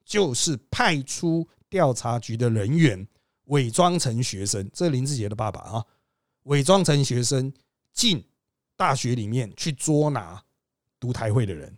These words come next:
读实名书的人。也就是说，他爸是调查局的人嘛，就党国的鹰犬，派调查员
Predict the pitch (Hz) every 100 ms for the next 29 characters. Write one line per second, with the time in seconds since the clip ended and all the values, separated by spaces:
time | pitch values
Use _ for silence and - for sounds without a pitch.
0 | _ _ - 127 147 - - 101 101 104
1 | 113 120 110 95 80 - _ - 165 247
2 | - 220 220 175 185 185 147 139 - 107
3 | 127 113 92 87 110 135 101 95 95 107
4 | 110 120 123 120 127 - - _ _ _
5 | _ _ _ _ - 160 131 - _ _
6 | - 135 107 104 104 87